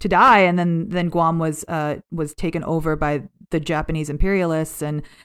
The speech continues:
the people like my grandmother and others were put in these internment camps.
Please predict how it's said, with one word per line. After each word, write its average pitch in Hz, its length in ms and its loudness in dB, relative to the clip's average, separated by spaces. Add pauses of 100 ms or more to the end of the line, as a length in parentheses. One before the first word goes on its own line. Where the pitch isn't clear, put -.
(240)
the 156 280 -4
people 160 260 2
like 160 160 0
my 147 80 -6
grandmother 202 580 2
and 175 120 0
others 170 280 -2
were 165 100 -2
put 165 200 2
in 160 140 -2
these 151 160 -4
internment 185 480 0
camps. 160 440 -2